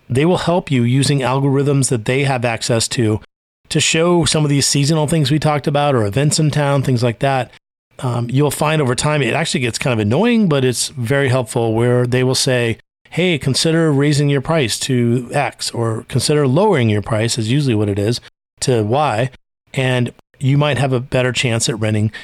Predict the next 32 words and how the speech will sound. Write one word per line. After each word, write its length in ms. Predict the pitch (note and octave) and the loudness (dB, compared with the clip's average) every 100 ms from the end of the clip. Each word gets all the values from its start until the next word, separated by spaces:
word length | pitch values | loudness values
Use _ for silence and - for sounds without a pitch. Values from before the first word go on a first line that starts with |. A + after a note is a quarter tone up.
| - | -6
And 140 | C#3 C3+ | -2 0
it's 160 | C3 | 0
looking 320 | D3 D3 E3 B2 | -2 0 0 0
at 120 | A2 | -2
all 280 | A#2+ C3+ D#3 | -2 0 2
the 140 | D#3+ | 2
other 160 | D#3+ C#3+ | 2 2
renters, 480 | C3+ C3+ C3 A2+ - | 2 2 0 -2 -2
what 180 | C3 | -2
they 100 | D3+ | 0
booked 300 | C#3 A#2+ A#2 | -2 -2 -4
for, 420 | - A#2+ A2+ G#2+ - _ _ _ - | -2 0 0 0 -4 _ _ _ -4
and 180 | A#2 | -2
doing 240 | A2 C3+ B2+ | 0 2 2
their 200 | B2+ C3+ | 2 2
own 240 | C#3 C3+ | 2 0
sort 180 | B2+ C#3+ | 0 0
of 80 | B2 | 0
algorithm 800 | B2+ B2+ B2+ B2+ B2 A#2+ A#2+ A#2 | 0 0 0 0 0 2 0 0
on 240 | A#2 A#2+ | 0 0
your 160 | A2+ G#2+ | 0 -2
comp 420 | - E3 B2 - | -2 0 0 -2
to 140 | B2+ | -2
say, 480 | - C3 A#2+ A2+ G#2+ - _ _ _ | -2 0 0 -2 -4 -8 _ _ _
you 80 | C3+ | 0
know, 80 | A#2 | 2
you 180 | A#2 | 2
might 180 | A#2+ A2 | 2 0
think 160 | - A#2+ | -2 -2
about 220 | A2+ A2 | 0 0
doing 220 | B2+ C3 | 0 0
this. 180 | G2+ - | 0 -4